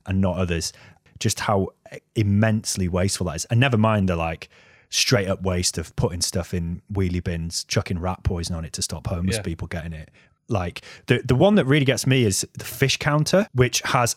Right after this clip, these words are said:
Speaker 1: ice underneath fresh fish
Speaker 2: Yeah.
Speaker 1: and then a fucking bo-, hot bulb to light it up to make it look shiny and nice so you want
Speaker 2: Mm.
Speaker 1: it.
Speaker 2: Shops are hostile architecture in, like,
Speaker 1: <laughs> Yeah.
Speaker 2: every sense of the word.
Speaker 1: They're bad vibes.
Speaker 2: And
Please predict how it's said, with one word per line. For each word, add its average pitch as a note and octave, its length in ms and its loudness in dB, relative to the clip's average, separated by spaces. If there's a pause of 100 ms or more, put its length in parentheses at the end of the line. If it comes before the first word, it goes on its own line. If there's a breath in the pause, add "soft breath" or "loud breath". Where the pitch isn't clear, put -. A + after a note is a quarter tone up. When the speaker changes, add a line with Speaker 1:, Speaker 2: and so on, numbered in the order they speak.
(140)
Speaker 1:
ice C#3+ 600 0 (120)
underneath B2 760 2 (240)
fresh - 440 0
fish - 580 -4 (120)
Speaker 2:
Yeah. G2 280 -4 (100)
Speaker 1:
and C3 160 2
then C3 160 2
a A2+ 60 0
fucking B2+ 640 -2 (100)
bo-, D3 160 4
hot - 580 0
bulb A2 520 2 (200 soft breath)
to B2 120 0
light A#2 300 4
it A2 120 -8
up C3 260 0
to A2 100 -4
make G#2 360 -2
it G#2+ 80 -2
look A2+ 440 0 (360 soft breath)
shiny A2 520 0
and G2 280 -2
nice G#2+ 340 -2
so A2 100 -2
you F#2+ 200 -2
want G2 240 -2
Speaker 2:
Mm. E2+ 60 -4
Speaker 1:
it. - 80 -14 (160)
Speaker 2:
Shops - 600 0
are A#2 140 4
hostile A2+ 440 2
architecture G2+ 760 -2
in, A#2 140 6
like, A2 180 6
Speaker 1:
<laughs> - 80 0
Yeah. C3 60 8 (100)
Speaker 2:
every B2 280 2
sense - 360 -2
of G#2 60 -2
the G#2 80 2
word. F#2+ 320 0
Speaker 1:
They're B2+ 160 0
bad C3 240 2
vibes. G#2 320 2
Speaker 2:
And C#3 300 0